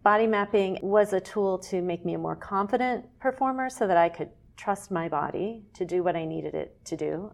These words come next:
and be out of the way and become more aware of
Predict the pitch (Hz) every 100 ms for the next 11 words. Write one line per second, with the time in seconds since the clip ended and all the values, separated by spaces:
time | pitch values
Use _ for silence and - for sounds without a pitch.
0 | - 175 165 165 160 - - - 170 175
1 | 160 147 139 143 240 - - - - -
2 | - - 196 180 175 170 - - 196 185
3 | 180 185 185 170 170 175 - 165 160